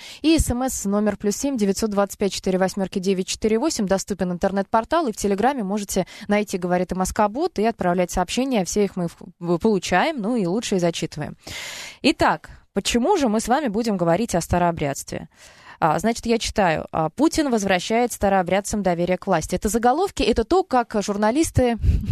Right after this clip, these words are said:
<laughs> а, восприняли, и то, как, а, информацию передавали, а, гражданам России вообще, в принципе, как они интерпретировали. «Путин вошел в историю старообрядства».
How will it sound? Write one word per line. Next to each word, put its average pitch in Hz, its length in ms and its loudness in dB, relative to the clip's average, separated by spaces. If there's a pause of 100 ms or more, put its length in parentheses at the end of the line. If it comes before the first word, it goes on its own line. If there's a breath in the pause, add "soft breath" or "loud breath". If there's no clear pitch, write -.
(120)
<laughs> - 500 -12
а, 196 100 4
восприняли, 247 680 2
и 214 200 0
то, 247 160 2
как, 208 260 0
а, 180 380 4
информацию 202 800 0
передавали, 185 580 2
а, 170 540 -2
гражданам 180 400 -2
России 170 400 0
вообще, 156 400 -2
в - 100 -16
принципе, 185 360 -2
как 190 180 0
они 165 160 -2
интерпретировали. 160 680 -4
«Путин 311 340 0
вошел 233 360 0
в 214 80 0
историю 208 360 2
старообрядства». 170 840 -2